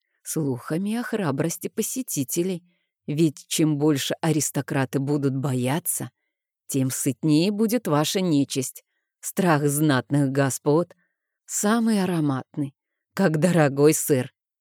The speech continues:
Договорились, что раз в неделю слуги будут привозить на поляну бочонки с угощениями, а в особых случаях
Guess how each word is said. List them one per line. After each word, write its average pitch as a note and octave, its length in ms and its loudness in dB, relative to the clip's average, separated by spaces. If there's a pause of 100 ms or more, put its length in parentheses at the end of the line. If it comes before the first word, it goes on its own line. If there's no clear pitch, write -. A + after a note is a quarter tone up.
(760)
Договорились, G3 720 2
что - 220 -2
раз G3 240 0
в - 20 4
неделю D3+ 500 2
слуги G3 360 0
будут E3 360 -4
привозить C#3 680 -2
на D#3 120 4
поляну D#3+ 460 0
бочонки D#3 600 -2
с - 120 -8
угощениями, C#3 880 0 (300)
а D#3+ 140 0
в D3 60 4
особых C#3+ 500 0
случаях E3+ 600 -4